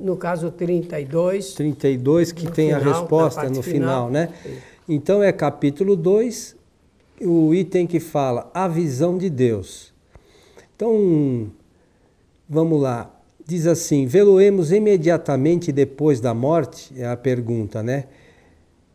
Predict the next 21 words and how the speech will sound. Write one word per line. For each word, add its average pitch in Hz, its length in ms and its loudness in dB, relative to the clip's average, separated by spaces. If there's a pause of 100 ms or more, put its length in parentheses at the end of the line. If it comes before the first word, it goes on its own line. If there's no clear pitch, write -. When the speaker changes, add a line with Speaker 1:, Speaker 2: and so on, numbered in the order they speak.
(500)
Speaker 2:
"É 170 140 4
o 170 80 4
que 170 280 -4
somente 190 640 2
as 185 120 -2
comunicações 165 880 0
de 135 80 2
além-túmulo 160 680 0
podem 165 420 0
nos 165 220 -2
ensinar. 147 600 -2 (380)
Por 151 180 4
elas, 185 500 2
sabemos 139 680 -2
que 156 180 0
a 170 80 2
visão 131 380 -2
de 135 100 -2
Deus 170 340 0
é 180 60 0
im-, 175 180 -4